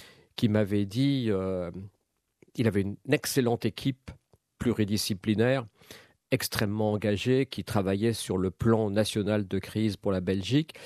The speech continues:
Il m'avait dit, euh, « Venez challenger notre équipe. » Et ça, c'est remarquable. C'est-à-dire que, au lieu de dire, « Bah, apportez-nous les deux réponses que vous croyez qui seraient vendables, euh, en communication », non, quels sont les angles morts ?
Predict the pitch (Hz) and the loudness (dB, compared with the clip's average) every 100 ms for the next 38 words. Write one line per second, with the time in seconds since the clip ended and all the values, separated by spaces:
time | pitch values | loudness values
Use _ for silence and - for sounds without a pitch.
0 | - - - 117 107 101 107 104 135 139 | -16 -16 -4 0 2 2 0 0 0 2
1 | 101 92 82 85 101 - - - _ 101 | 2 0 -2 -6 -8 -10 -14 -20 _ 0
2 | 156 175 - 151 135 113 131 107 - 98 | 2 4 2 0 0 2 0 0 -4 -6
3 | - 71 - - _ 120 - 147 117 - | -6 -14 -16 -20 _ 0 2 2 2 -2
4 | 104 101 90 - 104 50 - - 104 107 | 0 0 -2 -4 -8 -8 -6 -4 0 0
5 | 98 113 - 110 95 - - - - - | 0 -2 0 -2 -2 -6 -18 -18 -4 2
6 | 120 123 147 120 113 127 104 104 107 104 | 4 4 2 2 0 2 2 2 2 -2
7 | 104 87 113 117 110 117 120 110 117 107 | -4 -2 0 2 2 2 2 2 2 2
8 | 107 113 117 - 101 104 - 101 107 113 | 0 -2 -2 0 0 0 0 4 2 2
9 | - 98 90 101 - 95 95 107 110 95 | -4 -8 -4 -4 0 2 2 2 0 0
10 | 92 92 92 104 107 95 98 104 - 139 | -2 -2 -2 -2 -2 -2 -2 -2 -2 -4
11 | - - - - 107 120 87 - - - | -4 -10 -10 -4 2 2 0 -10 -16 -2
12 | 123 - 143 117 104 104 104 98 98 90 | 0 2 2 2 2 0 0 0 -2 -4